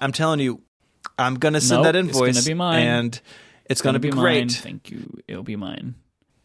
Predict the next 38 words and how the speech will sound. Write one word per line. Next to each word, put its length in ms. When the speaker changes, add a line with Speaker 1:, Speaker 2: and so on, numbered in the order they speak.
Speaker 1:
Well, 120
we'll 80
s-, 160
we'll 80
s-, 300
see 220
how 140
that, 160
Speaker 2:
Mm-hmm. 100
Speaker 1:
how 200
that 120
goes. 360
But, 320
uh, 160
I 60
can't 220
tell 100
you 60
how 80
much 180
time 300
it's 160
saved 440
us 200
as 160
a 40
company, 460
allowing 340
us 120
to 80
focus 400
on 100
what 120
really 220
matters 380
in 60
our 80
business. 480